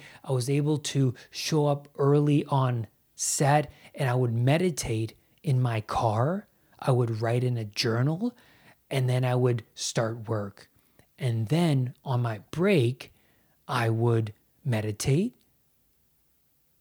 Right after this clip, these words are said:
and calm my system, because it was overwhelming to get little sleep, to work these long days,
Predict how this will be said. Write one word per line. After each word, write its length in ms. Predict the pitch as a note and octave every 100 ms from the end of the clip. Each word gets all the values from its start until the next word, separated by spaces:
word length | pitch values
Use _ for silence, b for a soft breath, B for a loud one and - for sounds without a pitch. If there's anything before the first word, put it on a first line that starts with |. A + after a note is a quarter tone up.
| _ _ _ -
and 440 | C3 A#2+ A#2+ A#2
calm 440 | - B2+ A#2+ B2
my 140 | B2+ B2
system, 580 | - - G#3 - A2+ G#2 B B
because 460 | A#2+ - A#2+ A2 - _
it 80 | D#3
was 180 | D#3 D3+
overwhelming 720 | E3 D#3+ D3+ F3+ F3+ B2 G#2+ b
to 160 | - B2
get 400 | A2+ C#3 B2+ -
little 280 | C3 B2+ A2+
sleep, 540 | - - F#3 F#3 F#3
to 140 | - A#2+
work 360 | A#2 B2+ B2+
these 260 | C3+ A#2+ A2+
long 400 | A#2 A#2+ A#2+ A#2
days, 400 | C3 D3 D#3